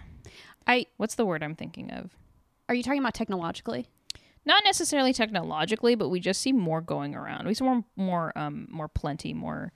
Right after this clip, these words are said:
Speaker 2: prosperity.
Speaker 1: Are you
Speaker 2: Um,
Speaker 1: talking, oh, in the prequel
Speaker 2: in the
Speaker 1: era?
Speaker 2: prequel era, and, like, in the Clone Wars, even we, even
Speaker 1: Yeah.
Speaker 2: though there's a war going on, you still see, um, nothing seems very scarce, really.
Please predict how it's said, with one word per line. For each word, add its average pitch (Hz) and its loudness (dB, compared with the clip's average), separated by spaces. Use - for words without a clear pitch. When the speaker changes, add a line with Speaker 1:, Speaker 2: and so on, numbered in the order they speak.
Speaker 2:
prosperity. - -4
Speaker 1:
Are - -2
you 240 2
Speaker 2:
Um, - -2
Speaker 1:
talking, 214 -2
oh, 196 0
in 185 -2
the 175 -8
prequel 175 -8
Speaker 2:
in 208 4
the 196 8
Speaker 1:
era? 214 8
Speaker 2:
prequel - 6
era, 160 2
and, 170 -4
like, 160 -4
in - -6
the 175 0
Clone 196 4
Wars, 156 -2
even 151 -4
we, 170 -4
even 196 -2
Speaker 1:
Yeah. 214 6
Speaker 2:
though 214 2
there's 220 6
a 175 8
war 160 2
going 196 2
on, 240 2
you 185 0
still 170 0
see, 156 -4
um, 143 -4
nothing 233 6
seems 202 0
very 156 -2
scarce, - -6
really. - -6